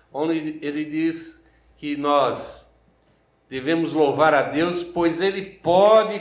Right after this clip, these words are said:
conservar vocês firmes na fé, de acordo com o evangelho que eu anuncio, isto é,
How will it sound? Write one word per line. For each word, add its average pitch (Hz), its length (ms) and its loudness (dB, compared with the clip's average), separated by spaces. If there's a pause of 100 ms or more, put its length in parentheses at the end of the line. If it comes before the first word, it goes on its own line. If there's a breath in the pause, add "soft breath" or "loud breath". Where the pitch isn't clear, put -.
conservar 196 960 2
vocês 196 500 -6
firmes 208 480 -8
na 196 160 -2
fé, 196 720 -2 (260 loud breath)
de 139 100 0
acordo 233 680 2
com 220 220 0
o 226 80 8
evangelho 208 1000 2
que 208 80 -6
eu 202 120 2
anuncio, 202 760 -4
isto 170 360 -4
é, 135 420 0